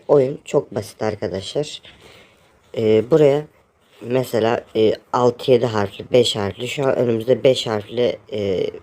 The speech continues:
kısım var. Buraya arkadaşlar doğru kelimeyi bulmaya çalışacağız.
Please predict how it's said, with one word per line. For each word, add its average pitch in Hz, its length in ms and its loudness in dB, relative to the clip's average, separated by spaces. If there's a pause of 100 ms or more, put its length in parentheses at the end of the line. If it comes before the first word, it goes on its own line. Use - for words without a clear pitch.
kısım 110 400 -2
var. 143 200 -2 (180)
Buraya 147 220 6
arkadaşlar 131 680 -2
doğru 135 300 6
kelimeyi 117 440 0
bulmaya 123 360 2
çalışacağız. 104 680 -4